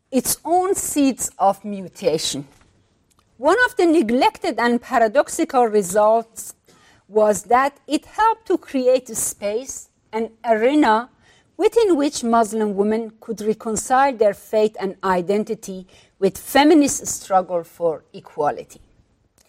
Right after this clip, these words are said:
This was not because the proponents of political Islam offered a more egalitarian interpretation of Islam's sacred text.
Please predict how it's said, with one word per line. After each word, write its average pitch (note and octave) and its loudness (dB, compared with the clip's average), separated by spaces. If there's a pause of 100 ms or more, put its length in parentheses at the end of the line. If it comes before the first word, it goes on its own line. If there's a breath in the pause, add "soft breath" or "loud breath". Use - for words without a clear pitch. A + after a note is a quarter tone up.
(360)
This A4+ 0
was A4+ 2
not F4 0
because C4 2
the A#3 4
proponents C4 0
of A3 0
political A#3 -2
Islam F#3+ 0 (160)
offered A3 -2 (120)
a G#3 -4
more A#3 2
egalitarian G3 0
interpretation E3+ -6
of D#3 -14
Islam's D#3+ -10
sacred - -12
text. - -12